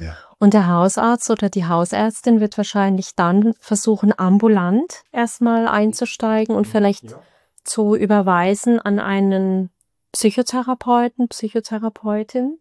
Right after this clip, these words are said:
Speaker 1: Ja.
Speaker 2: Ja, ja.
Speaker 3: Macht auch Sinn.
Speaker 2: Ja, also das erstmal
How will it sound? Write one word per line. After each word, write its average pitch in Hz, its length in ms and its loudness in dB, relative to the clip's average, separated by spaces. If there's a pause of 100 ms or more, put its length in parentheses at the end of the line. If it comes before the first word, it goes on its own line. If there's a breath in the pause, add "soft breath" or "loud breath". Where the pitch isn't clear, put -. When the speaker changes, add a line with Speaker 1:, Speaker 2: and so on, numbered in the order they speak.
(120)
Speaker 1:
Ja. 220 140 -14 (260)
Speaker 2:
Ja, 214 400 0 (220)
ja. 208 300 0
Speaker 3:
Macht - 240 -8
auch 147 120 -8
Sinn. 87 360 -8 (420)
Speaker 2:
Ja, 196 400 0
also 196 180 -2
das 202 180 -6
erstmal 202 360 -2